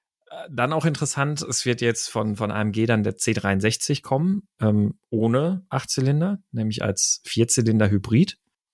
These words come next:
Ähm, da weiß ich echt noch nicht, was ich davon halten soll. Also ich,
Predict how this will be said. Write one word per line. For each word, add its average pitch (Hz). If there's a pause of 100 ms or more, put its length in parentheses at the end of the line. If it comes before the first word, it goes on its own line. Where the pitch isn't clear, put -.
Ähm, 101 (760)
da 104
weiß 104
ich 107
echt -
noch 135
nicht, 127
was 117
ich 110
davon 98
halten 107
soll. 151 (520)
Also 98
ich, 95